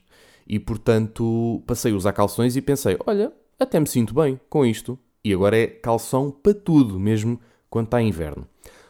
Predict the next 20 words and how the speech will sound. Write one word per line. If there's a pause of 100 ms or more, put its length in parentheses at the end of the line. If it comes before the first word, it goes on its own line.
(140)
Só
que, (680)
de
facto, (120)
ontem,
ontem
não,
no
sábado
estava
um
dia
bastante
fresco, (440)
estava
um
bom
dia
de
outono,